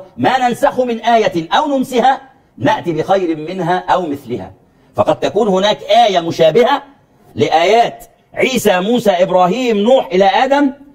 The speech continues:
وقد تكون هناك آيات، وهو الغالب أنها أفضل، نأتي بخير منها.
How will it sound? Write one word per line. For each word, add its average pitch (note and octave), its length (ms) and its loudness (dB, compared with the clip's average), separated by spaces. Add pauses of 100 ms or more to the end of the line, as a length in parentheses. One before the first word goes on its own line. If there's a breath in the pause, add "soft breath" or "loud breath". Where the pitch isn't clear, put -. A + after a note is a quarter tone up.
(160)
وقد - 280 -2
تكون E3+ 320 0
هناك C#3+ 360 -2 (100)
آيات، C#3 360 2
وهو A#2 180 0
الغالب D3 420 0
أنها A#2 260 -4 (120)
أفضل، - 400 -2 (300)
نأتي - 280 -4
بخير G#3+ 400 -2
منها. E3 380 -4